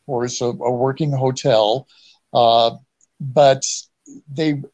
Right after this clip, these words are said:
the intent was that they were going to go ahead and start to, uh, do some repairs on her. So they were doing some basically cosmetic repairs,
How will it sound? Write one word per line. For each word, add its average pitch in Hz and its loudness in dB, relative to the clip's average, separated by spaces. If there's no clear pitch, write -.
the 143 -4
intent 147 -2
was 131 0
that 113 -8
they 131 -4
were 120 -8
going 123 -6
to - -12
go 110 -6
ahead 113 -6
and 143 -4
start 143 0
to, 127 -4
uh, - -8
do 160 0
some 139 -2
repairs 165 2
on 110 0
her. 98 -18
So 123 -10
they 127 -6
were 123 -10
doing 131 -8
some 110 -14
basically 131 -6
cosmetic 120 -2
repairs, 110 -4